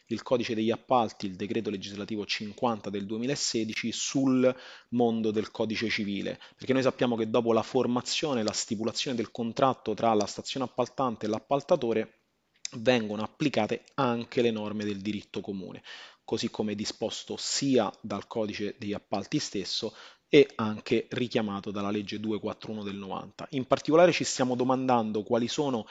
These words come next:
i poteri che residuano nella pubblica amministrazione dopo la stipula del contratto per rimediare appunto alle patologie che possono esistere e si possono presentare. In particolare ci riferiamo alla revoca e al recesso. In passato già abbiamo fatto un intervento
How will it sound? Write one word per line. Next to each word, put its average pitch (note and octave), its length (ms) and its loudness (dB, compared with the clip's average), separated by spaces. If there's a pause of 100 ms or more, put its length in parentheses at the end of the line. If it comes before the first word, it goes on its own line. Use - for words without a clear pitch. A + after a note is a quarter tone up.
(280)
i A2+ 100 -2
poteri B2+ 320 6
che G#2+ 140 2
residuano A2+ 560 0
nella A#2 400 4
pubblica G#2+ 420 -2
amministrazione A2 720 -4
dopo G#2 240 -2
la G2+ 80 -2
stipula G#2 460 -2
del G#2 180 -2
contratto D#3+ 580 2
per C3 160 6
rimediare A2 920 0
appunto A2 400 -4
alle G#2 140 0
patologie A2 600 0
che G2 120 -4
possono G#2+ 520 -6 (300)
esistere - 540 2
e - 20 2
si - 160 -2
possono A2 360 -4
presentare. G2+ 640 -6
In B2+ 200 -4
particolare B2 640 4
ci A#2 140 0
riferiamo A2 480 0
alla A#2 140 6
revoca G2 440 -2
e G#2+ 160 0
al G#2 180 -2
recesso. - 640 -6 (680)
In C#3+ 140 0
passato D#3+ 480 6
già C3+ 140 4
abbiamo C#3 180 4
fatto C3+ 300 2
un A#2+ 80 0
intervento A#2 1040 -2